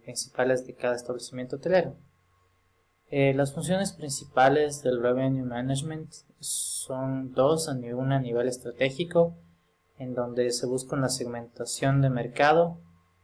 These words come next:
eh, como les decía antes, buscando intentar segmentar el mercado de la manera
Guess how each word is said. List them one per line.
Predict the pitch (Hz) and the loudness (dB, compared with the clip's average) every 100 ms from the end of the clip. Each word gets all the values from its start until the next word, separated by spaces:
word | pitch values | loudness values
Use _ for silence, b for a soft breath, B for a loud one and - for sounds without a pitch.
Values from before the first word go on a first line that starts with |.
| _ _ _ _ | _ _ _ _
eh, | 135 123 120 117 - | -4 0 2 0 -4
como | 127 | -8
les | 120 113 | -6 -8
decía | - 135 127 | -2 2 2
antes, | 135 139 123 | 0 -4 -6
buscando | 117 - 127 127 127 123 120 117 120 - | -10 -6 -4 -2 2 4 4 0 -6 -12
intentar | 127 - 127 139 131 131 | -14 -12 -2 4 4 2
segmentar | - - 135 123 120 - 131 | -8 -6 -4 -4 -6 2 6
el | 135 135 | 6 4
mercado | 123 120 - 131 139 127 | 0 -4 2 4 4 4
de | 120 117 117 117 | 2 0 0 -2
la | 117 | -6
manera | 117 117 120 127 127 127 | -8 -10 -4 0 2 2